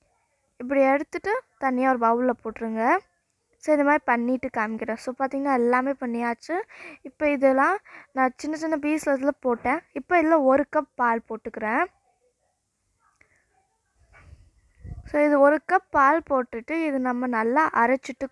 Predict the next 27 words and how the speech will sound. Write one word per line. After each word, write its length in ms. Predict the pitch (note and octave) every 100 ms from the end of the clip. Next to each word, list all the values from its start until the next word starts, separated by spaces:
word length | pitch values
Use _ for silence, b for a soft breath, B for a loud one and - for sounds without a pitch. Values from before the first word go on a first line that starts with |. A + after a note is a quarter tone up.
| A#3
கொண்டுட்டு 380 | A3+ A#3+ - A3+
வரலாம். 440 | G#3+ G#3+ G#3+ B3 F#4 _ B B B B B - -
So, 140 | E4+ D4+ D#4+ - D4
இப்போ 120 | D#4 E4
பார்த்தீங்கன்னா 400 | E4+ - F4 F#4 F4+
நான் 120 | D#4+
நல்லா 240 | B3+ B3+ D#4 C#4
அரைச்சிட்டு 400 | B3+ C4+ D4+ C#4
கொண்டு 240 | B3+ B3+ C#4
வந்துட்டேன். 340 | C#4+ A#3 A3+ B3+ A#3+
ரொம்ப 320 | A#3+ D4 F4+ -
திக்கா 340 | C4+ - D4+ C4+
இருக்கு. 200 | A#3 - C4+
So, 80 | C4+ A#3
இப்போ 140 | A#3+ A3
நான் 100 | G#3+
என்ன 100 | C4
பண்ண 120 | E4 D4
போறேன்னா 300 | A#3+ A#3 C4 B3+
ஒரு 60 | A3
பவுல்ல 240 | A3 D#4 D#4+
ட்ரான்ஸ்ஃபர் 380 | A#3+ B3+ D4 D4
பண்ணிட்டு 280 | B3+ A#3+ A#3 D#4
கொஞ்சம் 260 | B3+ A#3+ A3+
மில்க் 180 | A#3+ -
போட்டுக்க 260 | A#3 A3 A3 -
போறேன். 280 | A3+ A#3